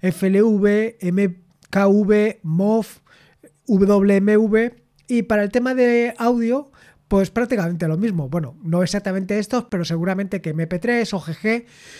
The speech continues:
Para esto lo que vas a necesitar en muchos casos son los codecs de audio, tanto para la parte de la edición como para cualquier otra operación.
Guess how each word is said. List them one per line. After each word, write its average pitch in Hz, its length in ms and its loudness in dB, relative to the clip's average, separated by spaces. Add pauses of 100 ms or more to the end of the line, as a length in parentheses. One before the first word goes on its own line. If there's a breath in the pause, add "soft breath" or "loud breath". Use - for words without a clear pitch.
(300 loud breath)
Para 233 200 4
esto 240 180 0
lo 240 100 2
que 202 80 -2
vas 196 160 0
a 208 40 -2
necesitar 202 320 0
en 165 60 -2
muchos 180 260 -2
casos 202 260 -4
son 196 160 2
los 170 160 -2
codecs 196 340 0
de 196 100 0
audio, 208 520 0 (220 soft breath)
tanto 170 800 -2 (960)
para 165 560 2
la 156 340 -4
parte 196 300 -2
de 202 80 2
la 202 80 2
edición 214 480 0
como 202 320 -2
para 160 220 -4
cualquier 156 320 -2
otra 160 320 -6
operación. 147 480 -8